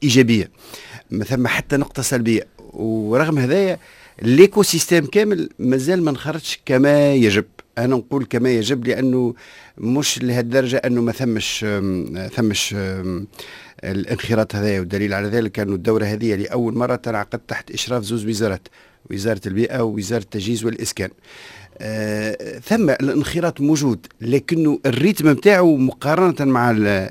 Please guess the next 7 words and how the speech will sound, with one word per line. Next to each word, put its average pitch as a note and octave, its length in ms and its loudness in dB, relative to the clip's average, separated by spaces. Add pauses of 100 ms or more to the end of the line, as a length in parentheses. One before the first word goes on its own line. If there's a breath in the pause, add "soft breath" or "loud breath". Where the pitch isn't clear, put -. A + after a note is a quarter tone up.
لي A2 160 0
زوبورتينيتي C#3+ 680 0
راتي، C3+ 440 2 (460 loud breath)
آه، A#2 760 -2
الريتم C3 380 -2 (100)
يعتبر A#2+ 460 -2
ضعيف. A2 460 -4